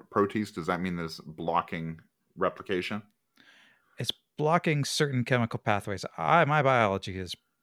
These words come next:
Speaker 2: pretty rough, I'll have to say,
Speaker 1: Oh, it's,
Speaker 2: but
Speaker 1: it's be-, it's better than mine. You just used a, you know, a word that I didn't really know.
Speaker 2: <laughs>
Speaker 1: So.
Speaker 2: Right. But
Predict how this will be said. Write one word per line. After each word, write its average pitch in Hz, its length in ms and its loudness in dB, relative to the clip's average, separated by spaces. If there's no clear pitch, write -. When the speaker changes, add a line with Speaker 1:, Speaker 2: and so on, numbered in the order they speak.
Speaker 2:
pretty 107 240 -2
rough, 85 380 -8
I'll - 180 -12
have - 120 -18
to - 80 -16
say, - 140 -6
Speaker 1:
Oh, 80 160 4
it's, - 340 -2
Speaker 2:
but - 40 -18
Speaker 1:
it's 90 180 -8
be-, 107 340 4
it's 107 140 -4
better 98 260 4
than 76 140 -6
mine. 82 320 0
You 78 140 -8
just 82 260 -10
used 78 220 -10
a, 69 160 -6
you 82 120 -14
know, 62 140 -16
a 69 60 -12
word 73 300 -4
that 67 100 -10
I 73 80 -2
didn't 67 320 -10
really 67 200 -10
know. 69 500 -8
Speaker 2:
<laughs> - 320 -14
Speaker 1:
So. - 420 -14
Speaker 2:
Right. 95 260 -8
But 117 260 4